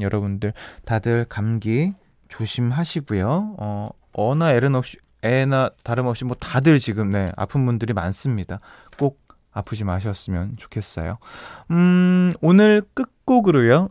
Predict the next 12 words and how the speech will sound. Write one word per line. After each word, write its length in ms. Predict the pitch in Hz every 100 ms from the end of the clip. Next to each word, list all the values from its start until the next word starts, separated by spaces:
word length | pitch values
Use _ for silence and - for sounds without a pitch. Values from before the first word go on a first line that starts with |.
| -
일이구구 840 | 208 220 214 208 - - 139 - 127
번님 440 | 151 151 147 143
신청곡 600 | - 160 160 120 131 156 _ _ _ _ _
태연의 520 | - 190 196 131 87 123
사계 560 | - - 151 143 143 147
들려드리고요. 800 | - 104 104 - 101 - 101 143 -
저는 260 | - 101 98
여기서 440 | 92 98 92 127 - - - -
인사드리겠습니다. 1400 | 104 101 107 98 - - - _ 107 101 92 85 98 98 - - - _ 156
음, 760 | 165 165 165 165 165 165 160 139 - - - -
<laughs> 360 | 107 - 92 _ _ _ _ _ _ _ - - - - - - - - - - - - _ -
어, 1080 | 101 104 104 104 104 104 104 101 107 117